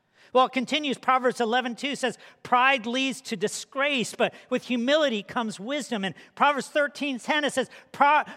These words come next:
pride leads to" what? "Conflict."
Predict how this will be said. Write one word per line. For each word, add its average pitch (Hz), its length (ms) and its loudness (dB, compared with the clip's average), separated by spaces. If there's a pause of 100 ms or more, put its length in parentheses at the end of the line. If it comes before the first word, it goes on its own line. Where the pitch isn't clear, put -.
(100)
pride 285 380 4
leads 285 340 -4
to" 254 120 -4
what? 247 320 0 (1000)
"Conflict." 262 720 -4